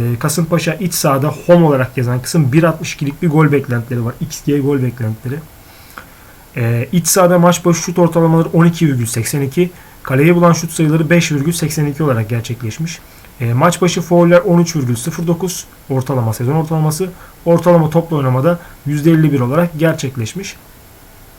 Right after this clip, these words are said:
Gol beklentisi ortalaması iyi diyebiliriz Kasımpaşa açısından, iç saha açısından en azından bir altmış iki fena değil. E, onun dışında toplu oynama yüzdeleri dengeli. Yani normal bir toplu oynama yüzdeleri var. Çok yüksek bir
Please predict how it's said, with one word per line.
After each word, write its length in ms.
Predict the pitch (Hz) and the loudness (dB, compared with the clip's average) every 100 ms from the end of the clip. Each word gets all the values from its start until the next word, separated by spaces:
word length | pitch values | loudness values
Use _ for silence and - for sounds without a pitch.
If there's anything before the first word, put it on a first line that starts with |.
| - - 131 | -20 -8 2
Gol 200 | 151 165 | 4 4
beklentisi 600 | 165 165 160 156 180 180 | 4 2 0 0 -4 -2
ortalaması 540 | 170 156 156 147 135 - | -2 0 0 -2 -4 -4
iyi 280 | 165 165 151 | 0 2 4
diyebiliriz 420 | 165 156 160 156 | 4 4 2 0
Kasımpaşa 460 | 147 117 120 131 131 | -2 -6 -6 -4 -4
açısından, 320 | 120 - 123 - | -6 -8 -8 -6
iç 100 | - | -6
saha 240 | - 127 | -2 -2
açısından 480 | 117 - - 117 110 | -2 -6 -6 -6 -4
en 40 | |
azından 300 | 113 110 113 | -4 -4 -4
bir 60 | 127 | -2
altmış 300 | 131 - - | -2 -4 -14
iki 120 | - | -10
fena 320 | - 127 113 | -4 -2 0
değil. 140 | 117 175 - - - - - - - - - | -2 -4 -8 -20 -20 -20 -20 -20 -20 -20 -6
E, 160 | 123 143 | -2 2
onun 240 | 160 185 | 2 2
dışında 240 | 180 185 | 0 -2
toplu 300 | 175 175 175 | 0 0 2
oynama 260 | 180 180 190 | 2 4 2
yüzdeleri 460 | 185 160 143 175 165 | 2 4 2 2 2
dengeli. 460 | 180 160 120 139 - - 147 | 2 2 2 -2 -8 -18 -14
Yani 140 | 131 | -6
normal 300 | 151 135 113 | -4 -2 -2
bir 60 | 127 | -2
toplu 260 | 143 147 | -4 -2
oynama 180 | 139 139 | -2 -4
yüzdeleri 320 | 131 117 110 | -4 -4 -4
var. 140 | 127 127 | -6 -4
Çok 200 | 135 117 | -6 -6
yüksek 440 | 113 135 131 | -6 -8 -8
bir 80 | - | -8